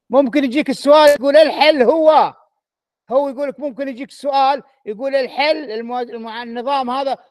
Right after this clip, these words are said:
هو أربعة وسالب ثلاثة". هو أربعة وسالب ثلاثة.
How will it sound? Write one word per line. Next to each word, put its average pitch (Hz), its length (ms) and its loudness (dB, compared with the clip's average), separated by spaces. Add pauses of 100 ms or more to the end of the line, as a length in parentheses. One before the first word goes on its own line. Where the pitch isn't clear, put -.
(120)
هو 247 160 2
أربعة 277 840 -4 (160)
وسالب 262 600 -2
ثلاثة". 165 520 -6 (1120)
هو 220 160 0
أربعة 262 500 -4
وسالب 233 380 -4
ثلاثة. 165 420 -8